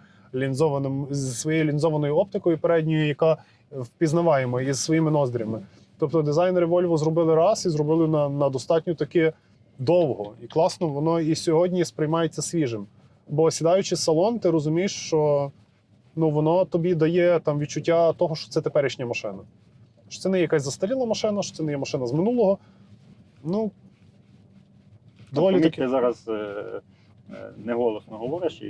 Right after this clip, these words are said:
Speaker 2: ми з тобою абсолютно нормально спілкуємося.
Speaker 1: Так,
Speaker 2: Прямо
Speaker 1: я,
Speaker 2: їдемо
Speaker 1: е,
Speaker 2: по
Speaker 1: по
Speaker 2: напрямку
Speaker 1: шумоізоляції я
Speaker 2: дорога
Speaker 1: замітив,
Speaker 2: відсутня.
Speaker 1: що реально тут, ну, воно все зроблено дуже на толковому рівні, і...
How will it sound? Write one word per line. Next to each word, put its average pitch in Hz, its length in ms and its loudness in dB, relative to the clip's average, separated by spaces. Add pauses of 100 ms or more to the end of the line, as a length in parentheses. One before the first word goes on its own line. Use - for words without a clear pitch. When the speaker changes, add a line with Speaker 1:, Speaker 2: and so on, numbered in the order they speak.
(120)
Speaker 2:
ми 117 100 -14
з - 20 -20
тобою 113 260 -10
абсолютно 117 360 -14
нормально 110 340 -12
спілкуємося. 120 460 -8
Speaker 1:
Так, 180 220 4
Speaker 2:
Прямо 180 140 4
Speaker 1:
я, - 60 -2
Speaker 2:
їдемо 160 280 2
Speaker 1:
е, 156 40 -2
Speaker 2:
по 151 60 -6
Speaker 1:
по 110 500 -6
Speaker 2:
напрямку 117 240 -2
Speaker 1:
шумоізоляції 240 440 0 (100)
я 233 40 4
Speaker 2:
дорога 202 100 2
Speaker 1:
замітив, 226 280 0
Speaker 2:
відсутня. 185 100 -8
Speaker 1:
що 202 100 -4
реально 196 300 0
тут, 175 220 -8
ну, 156 460 -2
воно 147 280 -2
все 180 220 -6
зроблено 165 380 0
дуже 156 220 -4
на 147 100 -4
толковому 151 480 -4
рівні, 185 400 -2
і... 143 380 -6